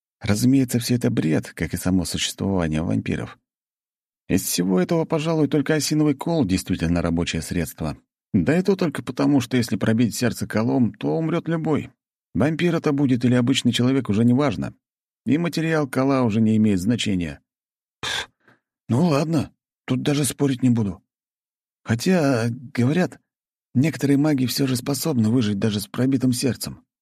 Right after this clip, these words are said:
Но это уже не наш уровень сил. А ведь если вспомнить, то такие истории действительно были. Не прям, конечно, с колом в сердце, но меч это даже хуже.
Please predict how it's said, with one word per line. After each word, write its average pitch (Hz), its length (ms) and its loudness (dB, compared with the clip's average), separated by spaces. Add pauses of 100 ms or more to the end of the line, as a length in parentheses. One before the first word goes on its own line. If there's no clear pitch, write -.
(140)
Но 117 80 2
это 120 120 0
уже 151 260 0
не 151 160 2
наш 127 300 0
уровень 110 320 0
сил. 76 300 -6 (1160)
А - 100 -4
ведь 73 180 -4
если 67 240 -4
вспомнить, 65 680 -4 (320)
то 71 120 -4
такие 95 380 -2
истории 95 400 0
действительно 98 600 -4
были. 117 420 -4 (480)
Не 87 320 2
прям, 156 360 0
конечно, 73 420 -2
с - 140 -10
колом 92 520 0
в - 60 -12
сердце, 67 500 -4
но 92 360 -2
меч 120 460 2 (540)
это 90 240 2
даже 107 300 0
хуже. 113 500 0